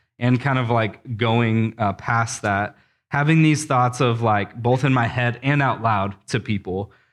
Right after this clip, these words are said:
I was just like, "God, why, why is this happening to me?" I literally, I mean,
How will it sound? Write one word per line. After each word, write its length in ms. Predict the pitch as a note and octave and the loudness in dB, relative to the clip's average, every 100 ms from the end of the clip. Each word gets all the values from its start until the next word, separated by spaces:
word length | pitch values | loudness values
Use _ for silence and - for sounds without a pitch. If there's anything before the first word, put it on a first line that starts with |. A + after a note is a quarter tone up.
| _ | _
I 100 | - | -2
was 80 | D3+ | 0
just 120 | D3 | 0
like, 200 | D#3+ C3+ | 0 0
"God, 320 | C3 C3 A#2 A2 | 0 0 0 0
why, 220 | B2 C#3+ | 0 0
why 340 | A#2 B2 C3+ | 0 0 4
is 240 | E3 D3+ B2 | 4 2 2
this 260 | C3+ C3 | 0 0
happening 560 | A2 A#2+ A2+ A#2+ A#2 A2+ | -2 -2 0 0 2 0
to 140 | - | 0
me?" 480 | A2 G#2+ G2 F#2 G2+ - _ - | 0 0 0 -4 -8 -12 _ -4
I 100 | B2+ | -2
literally, 840 | A#2+ C3+ D#3 D#3+ D#3 C#3+ E3 F3+ D#3 _ _ _ _ | 2 2 4 6 6 6 4 0 -6 _ _ _ _
I 100 | B2 | -2
mean, 360 | A#2 A2 G#2 | 0 2 0